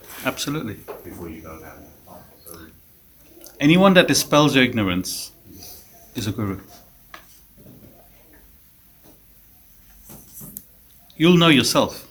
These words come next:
Speaker 1: if you're growing spiritually, if you're developing.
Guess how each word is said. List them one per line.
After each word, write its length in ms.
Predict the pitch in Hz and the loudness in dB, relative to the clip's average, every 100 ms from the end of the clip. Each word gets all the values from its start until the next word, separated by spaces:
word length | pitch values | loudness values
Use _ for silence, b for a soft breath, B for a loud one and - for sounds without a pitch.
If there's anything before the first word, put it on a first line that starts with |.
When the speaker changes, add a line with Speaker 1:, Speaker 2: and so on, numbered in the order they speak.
| - | -12
Speaker 1:
if 120 | 117 | -6
you're 120 | 120 | -4
growing 240 | 110 113 110 | -2 -2 -4
spiritually, 500 | - 113 - 95 90 - _ _ _ - _ _ _ _ _ _ - | -6 -10 -10 -12 -14 -20 _ _ _ -20 _ _ _ _ _ _ -14
if 80 | 107 | -8
you're 80 | 104 | -6
developing. 560 | 101 104 101 - 87 | -6 -6 -6 -10 -12